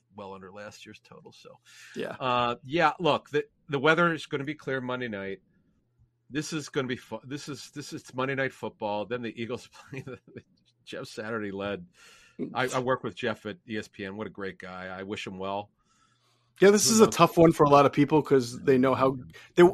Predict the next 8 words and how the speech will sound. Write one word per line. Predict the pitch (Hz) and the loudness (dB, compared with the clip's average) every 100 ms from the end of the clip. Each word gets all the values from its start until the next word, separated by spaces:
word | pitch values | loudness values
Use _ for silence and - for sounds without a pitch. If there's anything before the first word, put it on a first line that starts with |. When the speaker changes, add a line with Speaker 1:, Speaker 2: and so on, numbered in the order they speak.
| 202 | 6
Speaker 2:
you | 180 | 8
know, | 160 | 8
you're | 143 156 156 165 | 6 -2 2 2
fairly | - 196 202 190 | 6 8 8 8
critical | - - 170 180 185 190 175 - | 2 0 2 2 0 -2 -2 -4
of | 135 127 | -6 -4
the | 131 131 | -2 0
decision, | 135 - 160 175 175 | 0 0 0 2 2